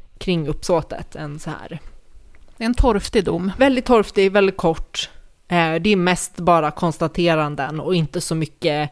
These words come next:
Speaker 1: resonemang, liksom resonemang kring hur man har kommit fram till ett visst konstaterande.
Speaker 2: Ja.
Speaker 1: Eh, och angående straffet så säger tingsrätten bara att det är tre års fängelse.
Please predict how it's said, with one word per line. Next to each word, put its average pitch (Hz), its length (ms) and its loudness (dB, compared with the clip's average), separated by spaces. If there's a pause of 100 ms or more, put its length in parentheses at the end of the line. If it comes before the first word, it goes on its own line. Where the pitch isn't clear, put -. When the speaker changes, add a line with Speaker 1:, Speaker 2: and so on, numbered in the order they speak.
Speaker 1:
resonemang, 165 640 -2
liksom 165 540 -6
resonemang 160 520 -2
kring 170 200 -4
hur 170 180 0
man 160 160 0
har 156 80 -2
kommit 156 300 -4
fram 196 260 2
till 165 100 -6
ett - 120 -10
visst - 140 -12
konstaterande. 151 680 -8 (720)
Speaker 2:
Ja. 190 140 -8 (580)
Speaker 1:
Eh, 175 480 4 (160)
och 226 220 4
angående 254 520 4
straffet 254 580 2
så 254 80 4
säger 208 260 6
tingsrätten 180 560 0
bara 156 120 2
att 160 120 -2
det 214 60 2
är 202 60 4
tre 165 240 -2
års 160 160 -4
fängelse. - 460 -6